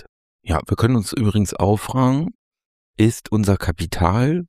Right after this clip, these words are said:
wann haben wir Budget, wie wird dieses Budget zugewiesen, mit unserer täglichen operativen Realität irgendwie in Sync oder ist, läuft das komplett auseinander? Wird irgendwann im dritten Quartal schon mal das komplette Budget für das nächste Jahr festgelegt, ne?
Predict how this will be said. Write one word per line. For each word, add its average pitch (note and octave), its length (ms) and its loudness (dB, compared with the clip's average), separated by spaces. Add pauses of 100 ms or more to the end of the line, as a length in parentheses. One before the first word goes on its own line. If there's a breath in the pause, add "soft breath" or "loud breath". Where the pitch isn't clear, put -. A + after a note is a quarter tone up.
wann F#2 520 2
haben A2 300 2
wir C3+ 120 0
Budget, A#2 720 0
wie A2 180 2
wird A2+ 200 -4
dieses G2 180 -2
Budget - 480 -2
zugewiesen, B2+ 880 0 (500)
mit A#2 280 0
unserer G#2+ 540 2 (100)
täglichen A#2 640 0
operativen G2 800 2
Realität F#2+ 800 0
irgendwie A2 520 0
in G#2+ 220 -2
Sync F#2 420 2 (120)
oder F#2+ 400 4 (400)
ist, - 340 -6
läuft G2 260 2
das - 120 -2
komplett - 500 0
auseinander? D2 640 -2 (540)
Wird G#2 320 2
irgendwann G2+ 600 0
im F2+ 260 0
dritten - 320 0
Quartal G2 580 2
schon F#2+ 200 -2
mal F#2+ 100 4
das E2+ 180 0
komplette F#2+ 460 2
Budget G2+ 520 2
für - 220 -2
das F#2+ 200 0
nächste F#2 280 0
Jahr F2 180 4
festgelegt, - 800 -6
ne? F#2+ 200 4